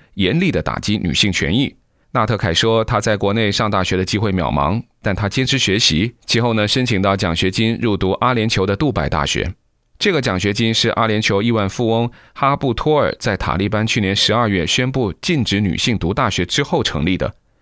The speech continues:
共有一百名阿富汗的女学生获得了奖学金，一些住在海外的阿富汗学生也已经到杜拜去读书。在八月二十三号的时候，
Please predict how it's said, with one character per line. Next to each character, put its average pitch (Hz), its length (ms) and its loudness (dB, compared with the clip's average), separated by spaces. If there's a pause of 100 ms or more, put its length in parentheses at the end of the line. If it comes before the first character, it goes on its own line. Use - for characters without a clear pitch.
(100)
共 170 160 0
有 123 220 2
一 156 100 0
百 117 180 0
名 101 220 2
阿 113 140 0
富 120 100 -2
汗 117 100 0
的 107 60 0
女 87 160 0
学 87 180 -2
生 107 280 0
获 113 180 -2
得 92 100 0
了 92 80 0
奖 80 160 -4
学 - 160 -2
金， 104 280 -2 (180)
一 117 100 0
些 120 300 2
住 127 240 0
在 107 160 0
海 80 220 -2
外 139 160 0
的 107 80 0
阿 95 140 0
富 92 120 -2
汗 98 140 0
学 82 180 0
生 82 240 -2
也 101 160 0
已 92 60 0
经 85 180 -2
到 82 180 -2
杜 90 160 -2
拜 80 160 0
去 - 140 -4
读 69 160 -2
书。 95 260 0 (540)
在 127 240 0
八 135 160 0
月 135 80 2
二 135 100 2
十 120 120 0
三 156 200 0
号 156 160 0
的 87 60 0
时 87 160 -2
候， 82 240 0